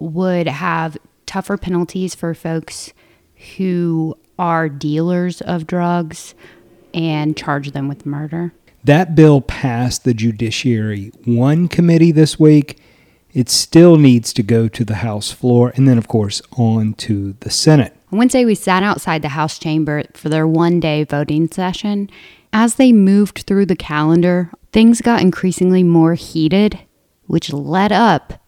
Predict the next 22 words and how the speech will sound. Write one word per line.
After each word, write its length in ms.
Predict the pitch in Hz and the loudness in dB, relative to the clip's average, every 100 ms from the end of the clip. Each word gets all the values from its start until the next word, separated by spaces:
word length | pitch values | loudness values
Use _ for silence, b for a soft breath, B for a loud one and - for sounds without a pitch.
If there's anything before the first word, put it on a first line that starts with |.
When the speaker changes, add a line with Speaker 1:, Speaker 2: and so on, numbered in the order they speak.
| - | -10
Speaker 1:
eventually 840 | 165 190 208 - 160 143 143 147 _ _ _ _ _ - | -4 0 0 0 -4 -2 -4 -6 _ _ _ _ _ -10
to 520 | 175 160 156 156 151 _ | -2 0 0 -2 -4 _
an 160 | - 175 | -6 -4
omnibus 640 | 190 180 180 165 160 - - 160 | 0 0 0 -2 -4 -6 -12 -4
gun 260 | 175 170 | -2 0
vote. 340 | 139 95 - - - _ _ - B B B B B | -2 -8 -10 -16 -20 _ _ -20 B B B B B
Speaker 2:
Yeah, 220 | 196 214 | 0 2
it 120 | 214 | 2
started 480 | - 370 370 359 185 | -2 2 2 2 0
with 180 | 156 131 | 0 0
an 200 | 123 127 | -6 -6
energy 580 | 139 151 180 180 170 190 | -4 0 2 0 0 -2
bill 440 | 170 180 175 175 170 | 0 2 2 2 2
that 180 | 151 151 | -2 -2
Representative 760 | 147 143 131 131 135 131 110 | -2 0 -2 0 0 -2 -4
Dean 400 | 113 127 135 135 - - | -4 -2 -2 -4 -8 -10
Arp 380 | 123 135 - | -6 -6 -6
was 220 | 135 135 135 | -4 -4 -6
presenting. 840 | - 139 127 135 135 147 131 131 | -6 -4 -2 -2 -2 -2 -4 -4
It 160 | 117 120 | -6 -10
was 220 | 120 - | -12 -12
about, 580 | 123 190 202 185 - | -8 -6 -2 -2 -4